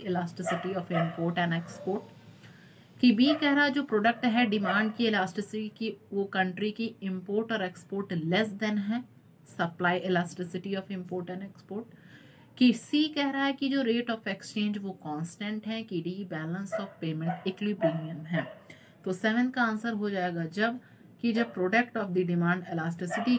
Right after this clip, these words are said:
country की एक्सपोर्ट और इंपोर्ट क्या है आपकी, ज़्यादा है। The concept of income terms trade is given by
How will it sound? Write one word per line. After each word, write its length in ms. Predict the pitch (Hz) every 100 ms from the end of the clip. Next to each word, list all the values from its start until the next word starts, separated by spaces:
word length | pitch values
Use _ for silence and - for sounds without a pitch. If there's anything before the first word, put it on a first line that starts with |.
| 196
country 380 | 170 165 170 180
की 60 |
एक्सपोर्ट 460 | 170 - - 180 175
और 120 | 170
इंपोर्ट 400 | 160 160 175 170 170
क्या 140 | 190 208
है 240 | 208 226
आपकी, 420 | 170 170 - 285 403 698 - - - - - -
ज़्यादा 340 | 160 135 139
है। 260 | - 151 - - - - - - - - - - - - - - - - - - -
The 120 | 226 254
concept 520 | 254 254 330 320 -
of 160 | 311 285
income 460 | 240 226 262 269 254
terms 240 | 214 220
trade 360 | 214 208 208 214
is 160 | 196
given 280 | 170 175 185
by 300 | 170 160 156